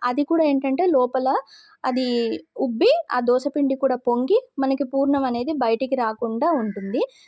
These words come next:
So ఈ టిప్ అయితే నాకు చాలా బాగా వర్కౌట్ అయిందండి. వీడియో చూస్తున్న వాళ్ళలో ఫస్ట్ టైమ్ ఎవరైనా బూరెలు చేసుకోవాలి అనుకుంటే ఏమాత్రం కంగారు పడొద్దు, భయపడొద్దు. కొద్ది కొద్ది క్వాంటిటీలోనే చేయడం అనేది స్టార్ట్ చేయండి, ఖచ్చితంగా పర్ఫెక్ట్‌గా నేర్చేసుకుంటారు.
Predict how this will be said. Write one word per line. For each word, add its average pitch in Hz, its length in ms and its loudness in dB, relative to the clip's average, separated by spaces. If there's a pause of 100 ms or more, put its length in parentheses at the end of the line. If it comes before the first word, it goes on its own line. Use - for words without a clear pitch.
So 294 180 0
ఈ 269 140 -2
టిప్ 247 280 -6
అయితే 302 220 0
నాకు 262 340 -2
చాలా 240 400 -2
బాగా 262 320 -2
వర్కౌట్ 247 420 -4
అయిందండి. 226 440 -4 (120)
వీడియో 247 240 2
చూస్తున్న 269 460 -2
వాళ్ళలో 226 460 -2 (560)
ఫస్ట్ 254 260 -4
టైమ్ 320 200 4
ఎవరైనా 254 380 0
బూరెలు 247 440 0
చేసుకోవాలి 233 540 -2
అనుకుంటే 226 460 -2
ఏమాత్రం 233 520 -2
కంగారు 220 400 -4
పడొద్దు, 214 380 -2
భయపడొద్దు. 214 600 -2 (360)
కొద్ది 294 220 0
కొద్ది 302 320 -2
క్వాంటిటీలోనే 247 800 -2
చేయడం 247 420 0
అనేది 226 320 -4
స్టార్ట్ 220 360 -4
చేయండి, 226 480 -2 (140)
ఖచ్చితంగా 233 500 -4
పర్ఫెక్ట్‌గా 240 640 -4
నేర్చేసుకుంటారు. 214 920 -4